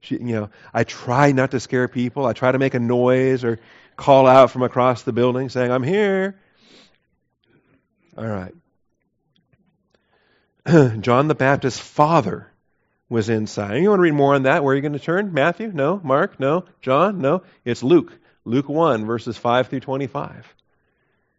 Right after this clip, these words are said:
Okay? And this, this diagram will tell you where you need to turn to find that story,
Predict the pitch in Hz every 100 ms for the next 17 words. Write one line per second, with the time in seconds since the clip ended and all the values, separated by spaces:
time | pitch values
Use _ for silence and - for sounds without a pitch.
0 | _ _ - 101 110 156 _ _ _ _
1 | _ _ _ _ _ _ _ 104 107 117
2 | 117 - 113 113 - 127 147 139 113 110
3 | 113 - 156 131 113 98 107 123 139 139
4 | 139 139 - 135 131 - 113 117 120 127
5 | - 180 -